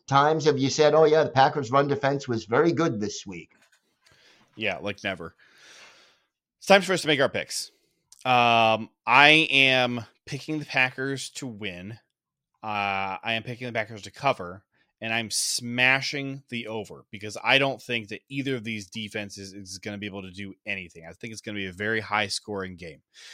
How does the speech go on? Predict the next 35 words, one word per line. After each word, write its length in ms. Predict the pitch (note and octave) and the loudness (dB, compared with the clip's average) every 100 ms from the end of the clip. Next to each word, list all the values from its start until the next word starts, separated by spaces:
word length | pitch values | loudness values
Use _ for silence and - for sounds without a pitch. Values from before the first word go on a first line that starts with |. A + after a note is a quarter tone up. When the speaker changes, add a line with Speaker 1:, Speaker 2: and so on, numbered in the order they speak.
| - - - - | -20 -20 -14 -6
Speaker 2:
The 180 | B2 | -4
over-under 560 | B2+ C#3+ D#3 D#3 D3 D3 | 0 2 6 6 6 4
is 220 | A#2+ A#2 | 2 -2
set 260 | - C3+ C3+ | 0 0 0
at 220 | A#2 - | -4 -6
forty-four 760 | - C3 C3+ C3 - B2+ B2+ | -6 -4 -4 -4 -4 0 2
and 120 | A#2+ A#2 | 2 0
a 40 | |
half 320 | A#2 A#2 - | 2 2 0
points. 600 | - A#2 G#2 F#2+ - - - _ _ _ _ _ _ _ _ _ _ _ _ - | -10 -8 -8 -6 -8 -8 -10 _ _ _ _ _ _ _ _ _ _ _ _ -2
I 200 | A#2 C3+ | 6 6
think 260 | C#3 C3+ A#2 | 6 0 -2
seventy-five 680 | - C#3 B2+ B2+ A#2 A2+ G#2+ | -2 0 0 0 2 0 0
points 280 | A2 G2+ | -8 -10
are 40 | F#2 | -12
gonna 160 | F#2+ E2+ - | -12 -12 -12
get 140 | F#2+ | -12
scored 240 | - F#2+ E2 | -12 -12 -14
in 40 | |
this 140 | D#2 | -14
game. 240 | - D#2+ B1+ | -16 -18 -14
Speaker 1:
Wow. 800 | F2+ F#2+ G2 A#2 B2 A#2+ - - _ _ _ - - - | -10 -4 0 2 4 2 -2 -14 _ _ _ -20 -16 -4
Speaker 2:
I'm 220 | A2+ C3 | -2 -2
taking 320 | C3 C3 C#3+ | -4 -4 -4
the 80 | C3 | -4
Packers 540 | B2 A2+ - A2 G#2 | 0 0 -2 -10 -10
forty-five 720 | - - A#2+ C3 C3 B2 B2 | -14 -10 -8 -8 -2 2 2
to 100 | A#2+ | 0
thirty, 380 | A2+ A2+ G#2+ G2 | -8 -8 -6 -8
which 180 | F#2 - | -12 -14
is 140 | F#2+ | -16
the 80 | F#2 | -14
same 420 | - - A#2+ B2 | -6 0 0 -2
score 800 | A#2+ - - B2 A2 A2+ A2 G2+ _ _ _ - - | -4 -8 -6 -6 -2 0 -2 -4 _ _ _ -20 -12
the 420 | A2 G#2+ G#2 G#2+ | -8 -6 -6 -6